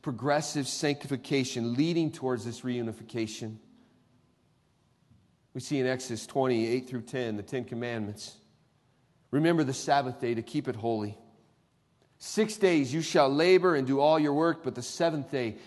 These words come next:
is a Sabbath day to the Lord your God. On it you shall not do any work, you or your son or your daughter, your male servant or your female servant, or your livestock or the sojourner who is within your gates." Everyone.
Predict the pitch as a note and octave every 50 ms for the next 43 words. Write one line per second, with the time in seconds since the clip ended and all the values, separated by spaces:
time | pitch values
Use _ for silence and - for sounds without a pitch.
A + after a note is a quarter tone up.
0 | - - D#3 B2+ B2+ B2 - - - - D3+ D3+ D#3+ E3 E3 D#3 D#3+ - D3+ C#3
1 | B2+ A#2+ A#2 - B2+ B2 B2 A#2 A#2 B2+ C3 C#3 D3 D3 D3 C#3+ C#3+ - - -
2 | - A#2 A#2+ A#2 A2 F2+ A2 G2 G2 G#2 G#2 G#2 - - - - _ _ _ _
3 | _ _ _ - - _ - - - C#3 D#3 D#3+ D#3+ D3 C#3+ D3 D3 - - D#3
4 | D3+ D3+ D3+ D3 C#3 B2 A2 C3 C#3 C3+ C3 C3+ D3+ E3 F#3 F3+ D3+ C3 C3 B2
5 | G#2+ G2+ G2 - - A#2+ D3 E3+ F3 F3 D#3+ C3 A#2+ A2+ A2 G#2+ - - - D#3+
6 | D#3+ E3 D#3 C3+ A#2 G#2+ G#2 G2+ B2 C3+ D3 D#3 D#3+ D#3 C#3+ A#2+ A2+ A2 A#2 A2+
7 | G#2+ G#2+ - - E3 E3+ E3 D3 D3 C#3 A#2+ A2 G#2 G#2 G#2 - - D#3+ D#3+ D#3+
8 | D#3 D3 D3 - - E3 D#3+ D3+ D3 D3 C#3 - - - - - - A#2 G#2+ G2
9 | G2+ A#2 C3+ C#3 C#3 C#3 C3+ - - C#3+ C3 C3 B2+ B2+ A#2+ G#2+ G2+ G#2 - -
10 | - C#3 C#3 C3+ A2+ A#2+ A#2 A2 A2 G#2+ G#2 G#2 A2 G#2 G2 G#2 A2 G#2+ G#2+ A2+
11 | B2 B2 B2+ B2 A#2+ A2 A2 - - - _ - G2 F#2+ E2 D#2 F#2 F2+ F#2+ F#2
12 | F#2+ - - - - - - - _ _ _ _ _ _ _ _ _ _ _ _
13 | _ _ _ _ _ - A#2 A#2+ A2+ F2+ D#2+ E2 E2+ F2